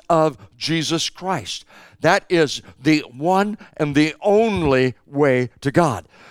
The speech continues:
Christianity stands for that. And let's get the story straight on that. It all begins with the beginning. Oh, you open up this book, <clears throat> and what does it say? What are the first words? Genesis chapter one, verse one,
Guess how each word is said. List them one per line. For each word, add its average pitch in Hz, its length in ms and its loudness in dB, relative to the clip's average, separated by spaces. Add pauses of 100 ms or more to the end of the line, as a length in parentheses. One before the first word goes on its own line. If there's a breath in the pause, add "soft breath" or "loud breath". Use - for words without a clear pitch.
(180 loud breath)
Christianity 185 800 2
stands 180 440 0
for 123 200 -4
that. 107 140 -4
And 135 100 -4
let's - 180 2
get 165 320 0
the 151 120 2
story 156 640 -2
straight 139 420 -2
on 107 160 -4
that. 104 180 -2
It 113 140 -6
all 180 140 2
begins 143 580 -2
with 120 320 0 (380 soft breath)
the 143 80 0
beginning. 139 420 -2 (260 soft breath)
Oh, 160 200 -2 (340 soft breath)
you 143 180 -4
open 196 240 -2
up 175 180 0
this 156 200 0
book, 120 420 -4 (160 loud breath)
<clears throat> - 180 -20
and 135 680 -8
what 180 120 4
does 170 140 -2
it 170 100 -4
say? 127 340 0
What 175 140 -2
are 220 60 4
the 196 120 2
first 175 340 -2
words? 143 480 -4 (340)
Genesis 165 520 -4
chapter 185 460 -2
one, 131 260 -2
verse 180 280 -2
one, 147 280 -2